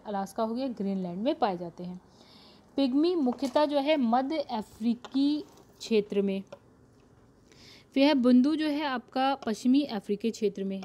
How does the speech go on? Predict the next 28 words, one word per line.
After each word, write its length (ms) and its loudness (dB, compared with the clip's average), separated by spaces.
जबकि 280 -2
बुशमैन 500 0
कालाहारी 580 0
मरुस्थलीय 560 0
क्षेत्र 320 -4
में 140 2
पाए 200 0
जाते 280 0
हैं। 180 2
डी 140 2
सही 300 0
है, 100 -2
बाकी 280 -6
सब 160 -10
गलत। 240 -12
अब 160 2
यहाँ 160 4
लिखा 180 0
है 160 2
जनजाति 600 2
और 280 -2
फिर 140 0
यहाँ 220 2
लिखा 240 0
है 180 2
क्षेत्र, 480 -8
ठीक 180 -6
है। 100 -8